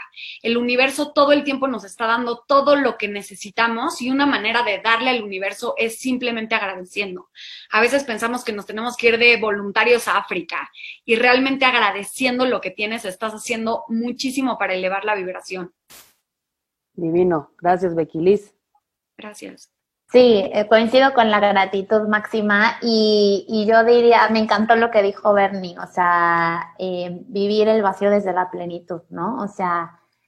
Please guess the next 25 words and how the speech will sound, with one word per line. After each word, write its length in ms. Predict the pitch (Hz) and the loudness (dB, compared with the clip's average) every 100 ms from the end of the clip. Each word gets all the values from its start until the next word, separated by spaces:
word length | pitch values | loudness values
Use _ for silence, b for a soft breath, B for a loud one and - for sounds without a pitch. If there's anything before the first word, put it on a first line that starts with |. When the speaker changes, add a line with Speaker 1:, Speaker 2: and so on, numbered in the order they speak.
| _ _ _ - | _ _ _ -6
Speaker 3:
eh, 480 | 202 190 190 190 - | -4 -2 -2 -4 -2
¿qué 140 | 226 | 0
pasaría 840 | 220 226 226 202 214 220 202 196 202 | 2 2 4 2 4 6 8 6 4
si, 480 | 214 202 190 180 180 | 0 2 2 0 -2
o 40 | 208 | 0
sea, 320 | 185 175 175 - | 2 2 0 -4
mi 100 | 208 | -2
invitación 600 | 202 190 185 185 208 202 | -2 -2 -2 2 2 2
es, 340 | 190 190 - _ _ _ - | -2 -4 -8 _ _ _ -2
ya 160 | 208 | 0
estás 260 | 208 240 240 | 2 -2 -2
completo, 640 | 165 175 208 208 202 196 | -6 2 4 6 4 4
imagínate, 640 | 202 175 - 220 185 180 | 2 -4 -6 -2 -2 -2
ya 100 | 175 202 | -4 -6
estás 200 | - - | -8 -8
completo, 400 | 185 208 196 208 | -2 0 0 0
tienes 380 | 202 196 202 - | -2 -2 -4 2
todo, 600 | 226 220 220 214 214 - | 6 6 8 8 8 4
o 80 | 208 | 0
sea, 260 | 190 185 | 4 4
vívelo 480 | 185 240 233 226 214 | 4 2 2 4 6
al 200 | 190 202 | 6 4
máximo 580 | 214 214 247 226 226 214 | -2 -4 -4 -2 -2 -2
y 120 | 233 208 _ | -6 -10 _
qué 480 | 220 202 202 202 | 0 2 2 -4